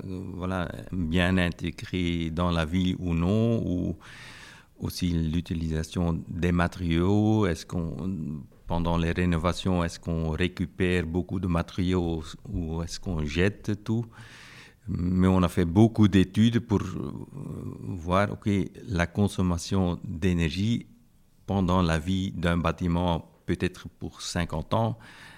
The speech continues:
est énorme. Donc, euh, essayer de réduire la consommation d'énergie, surtout sur un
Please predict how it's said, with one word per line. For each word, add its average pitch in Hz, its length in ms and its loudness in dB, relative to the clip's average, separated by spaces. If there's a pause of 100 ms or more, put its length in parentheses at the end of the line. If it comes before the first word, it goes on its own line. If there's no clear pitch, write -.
(520)
est - 180 -12
énorme. 85 500 4
Donc, 85 380 -2
euh, 80 340 0 (1000)
essayer 95 520 0
de 85 120 0
réduire 90 580 4 (760)
la 87 120 0
consommation 85 840 0 (100)
d'énergie, 90 1120 2 (560)
surtout 98 540 -4
sur 90 240 -4
un 80 220 -2